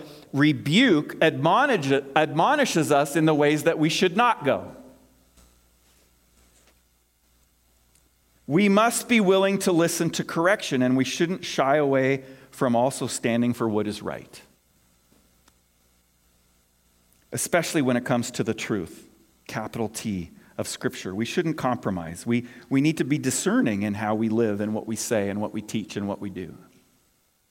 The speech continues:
Discerning both error and danger in our midst. If there's something that, that we say or that we believe that's not true to Scripture, we, we need to know what that is. We need to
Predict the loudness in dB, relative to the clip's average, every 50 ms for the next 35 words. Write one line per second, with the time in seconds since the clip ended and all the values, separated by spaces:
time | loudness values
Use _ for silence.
0 | _ _ _ _ _ _ _ _ _ _ _ _ _ _ _ _ _ _ _ _
1 | _ _ _ _ _ _ _ _ _ _ _ _ _ _ -4 -2 -2 0 2 2
2 | 4 4 4 4 4 4 4 4 4 2 2 2 4 4 4 4 4 4 4 2
3 | 2 2 2 2 2 2 4 4 4 4 4 4 2 2 2 2 0 -4 -16 -2
4 | 0 2 4 4 4 4 4 6 4 4 4 2 -2 -4 -4 0 0 0 0 0
5 | 0 2 2 2 0 0 0 0 2 4 4 2 2 2 0 0 2 2 0 0
6 | 2 2 4 4 4 4 2 2 2 0 2 2 0 2 2 2 2 4 2 0
7 | 2 0 0 -2 0 0 0 0 0 -2 -2 -2 -2 -2 -2 -2 -6 0 0 0
8 | 0 0 -4 -2 0 2 4 4 4 4 2 0 -6 -16 -16 -8 -6 0 2 4
9 | 4 6 6 4 4 4 4 2 2 4 4 4 4 4 2 2 4 2 2 4
10 | 4 4 4 4 2 2 0 2 2 2 4 2 2 2 2 2 2 2 2